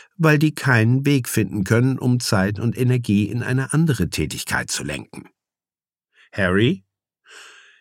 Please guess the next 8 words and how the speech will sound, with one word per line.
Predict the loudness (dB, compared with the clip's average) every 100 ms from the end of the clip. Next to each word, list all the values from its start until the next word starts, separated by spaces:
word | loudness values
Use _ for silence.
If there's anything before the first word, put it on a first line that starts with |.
| _
Ich | -2 0 -2 -4
sage | 0 -2 -2
Ihnen | -6 -6 -4
etwas, | -6 0 0 0 -2
was | -4 -4
Ihre | -4 -2
Behauptung | 2 2 2 0 -2 -2
bestätigt. | -4 0 0 0 -6 -14